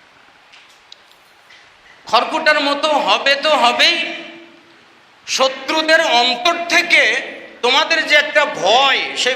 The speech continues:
ভয়টা আল্লাহ দূর করে দেবেন। শত্রুদের অন্তরে আর মুসলিমদের কোনো ভয় থাকবে না। মানে মুসলিম নামে একটা জাতি, তারা নিজেদেরকে প্রোটেক্ট করতে পারে, নিজেদের বাঁচাতে পারে,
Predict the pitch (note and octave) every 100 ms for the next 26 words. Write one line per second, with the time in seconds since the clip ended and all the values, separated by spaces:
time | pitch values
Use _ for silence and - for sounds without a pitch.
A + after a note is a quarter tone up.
0 | - G3 A#3+ A#3+ C4+ B3 A#3 A3+ G3 F3+
1 | D#3 B2+ G#2+ F#2 - - _ _ _ _
2 | _ _ _ _ _ _ _ _ _ _
3 | _ _ _ _ _ _ _ _ _ -
4 | - B3 B3+ D#4 D#4+ D#4+ C#4+ C4+ C4 D4+
5 | D4+ D#4+ C4 C#4 A#3+ A3 A#3+ A#3+ F4 E4+
6 | D#4 D4 C#4+ C#4 C4+ A3 A3+ G#3 - F3+
7 | C#3 G2 - - - - - A#3 B3+ C#4+
8 | D4 E4 E4+ E4 D#4+ D4+ D4 D4+ - B3
9 | B3+ D4+ C#4+ B3+ B3+ C#4 F4+ - - -
10 | C3+ G3+ B3+ C#4+ D#4+ E4 E4+ D#4+ C4 C4
11 | E4 E4 D#4+ D#4+ D4+ A#3 F#3 C#3+ B2 F3+
12 | A3+ D4 D#4+ - B3+ C4+ E4+ E4+ C#4+ G#3+
13 | D#3